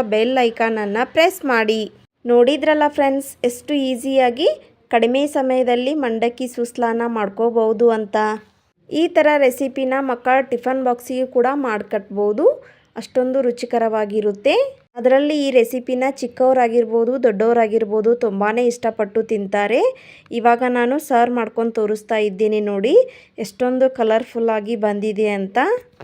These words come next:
ಅವಲಕ್ಕಿ ಉಪ್ಪಿಟ್ಟು ತಿಂದು ಬೇಜಾರಾಗಿದ್ದರೆ ಈ ಥರದ ರೆಸಿಪಿಯನ್ನು ಒಮ್ಮೆ ಟ್ರೈ ಮಾಡಿ,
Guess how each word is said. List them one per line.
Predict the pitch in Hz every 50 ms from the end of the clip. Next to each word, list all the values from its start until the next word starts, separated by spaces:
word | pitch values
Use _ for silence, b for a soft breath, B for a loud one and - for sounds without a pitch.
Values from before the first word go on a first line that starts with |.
| - _ _ _ _ _ _ _ _ - -
ಅವಲಕ್ಕಿ | 226 226 233 247 269 277 269 - 311 311
ಉಪ್ಪಿಟ್ಟು | 302 285 269 277 - 269 254 - 277 269
ತಿಂದು | 269 269 254 247 247 262 -
ಬೇಜಾರಾಗಿದ್ದರೆ | 214 233 214 208 202 240 233 240 240 233 220 202 214 220 196 208 269 285 320 294
ಈ | 262 262
ಥರದ | 262 262 277 262 254 247 240 254 247
ರೆಸಿಪಿಯನ್ನು | 247 226 233 - 247 240 240 - 240 233 226 220 220 233 240 240
ಒಮ್ಮೆ | 233 220 214 214 220 220
ಟ್ರೈ | 220 - 226 214 202 214
ಮಾಡಿ, | 240 233 208 208 202 220 285